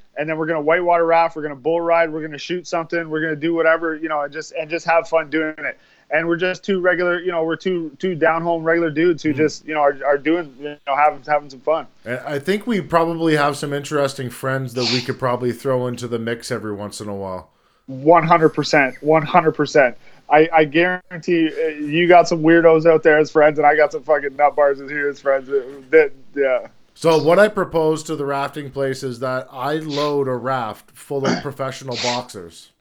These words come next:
Speaker 1: Oh, shit.
Speaker 2: Now, I am a certified whitewater rafting guide in Ontario.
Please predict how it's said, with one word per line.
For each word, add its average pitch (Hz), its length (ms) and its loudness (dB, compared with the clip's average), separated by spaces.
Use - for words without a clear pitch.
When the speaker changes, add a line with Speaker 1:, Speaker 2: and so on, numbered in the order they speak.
Speaker 1:
Oh, 175 240 -4
shit. 170 580 -6
Speaker 2:
Now, 131 340 -2
I 156 240 0
am 190 140 -4
a 165 60 -4
certified 139 1000 -4
whitewater 135 560 -2
rafting 120 460 -8
guide 110 260 -6
in 110 80 -10
Ontario. 98 680 -12